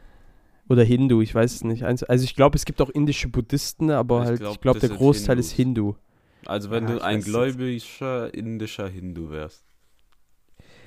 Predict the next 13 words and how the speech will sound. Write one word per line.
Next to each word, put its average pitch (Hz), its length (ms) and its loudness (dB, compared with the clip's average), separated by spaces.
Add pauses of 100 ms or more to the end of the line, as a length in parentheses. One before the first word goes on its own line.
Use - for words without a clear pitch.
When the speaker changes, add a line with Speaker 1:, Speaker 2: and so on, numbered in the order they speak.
(180)
Speaker 1:
Okay, 113 280 -2 (500)
dann, 127 400 2
äh, 120 200 -8 (1800)
keine 110 340 0
Ahnung. 104 380 0
<laughs> - 60 -2 (920)
Ich 127 120 -12
weiß - 220 -4
ehrlich - 340 -4
nicht. - 240 -14
Speaker 2:
Weil 101 100 4
ich 98 140 -2
glaub, 110 240 -2